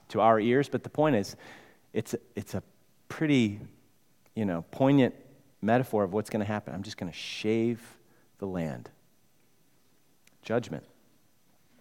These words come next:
"In that day, a man will keep alive a young cow and two sheep,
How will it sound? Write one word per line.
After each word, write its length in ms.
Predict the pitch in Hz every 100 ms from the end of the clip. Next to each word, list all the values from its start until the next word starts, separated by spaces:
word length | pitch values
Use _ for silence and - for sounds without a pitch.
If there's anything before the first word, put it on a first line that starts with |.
| - -
"In 140 | 98 110
that 160 | 117
day, 160 | 123 120
a 60 | 110
man 200 | 113 113
will 80 |
keep 280 | 104 135 131
alive 280 | 113 120 113
a 60 | 104
young 240 | 117 117
cow 220 | 127 123
and 100 | 117
two 140 | 127 120
sheep, 400 | - 139 143